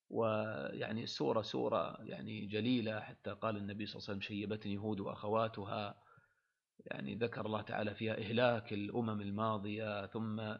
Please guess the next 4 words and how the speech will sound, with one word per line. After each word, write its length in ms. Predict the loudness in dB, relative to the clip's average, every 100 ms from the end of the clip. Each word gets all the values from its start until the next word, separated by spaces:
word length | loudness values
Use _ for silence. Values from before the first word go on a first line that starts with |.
| -10 -20 -20 _ _
"ذلك 340 | 2 2 2 -2
اليوم 300 | 0 2 0
الم-، 460 | 0 -2 -4 -4
مجموع"، 560 | -4 0 2 4 2 -2